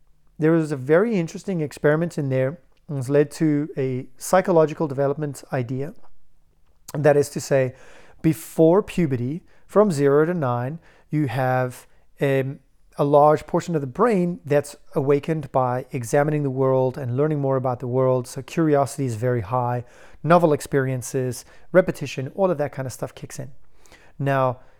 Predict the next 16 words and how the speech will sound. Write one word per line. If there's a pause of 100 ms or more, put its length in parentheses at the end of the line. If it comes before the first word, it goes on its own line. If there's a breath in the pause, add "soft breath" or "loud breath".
(120)
from
the
development
of
puberty (140)
up
until
the
end
of
puberty,
which
is
approximately
when
the